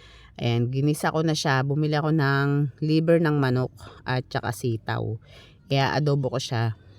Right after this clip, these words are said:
Medyo matagal-tagal na rin kasi ako nung huling luto ko niyan. Parang na-miss ko ba.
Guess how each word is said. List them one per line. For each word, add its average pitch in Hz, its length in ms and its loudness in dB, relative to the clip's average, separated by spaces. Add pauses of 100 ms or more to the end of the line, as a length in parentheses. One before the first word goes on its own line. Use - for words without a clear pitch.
(920)
Medyo 123 220 0
matagal-tagal 147 580 0
na 151 80 2
rin 151 160 -2
kasi 143 240 -2
ako 135 300 0
nung 135 180 0
huling 131 560 2
luto 131 400 0
ko 123 160 -4
niyan. 123 400 0
Parang 127 320 -2
na-miss 127 320 0
ko 139 80 -4
ba. 110 240 0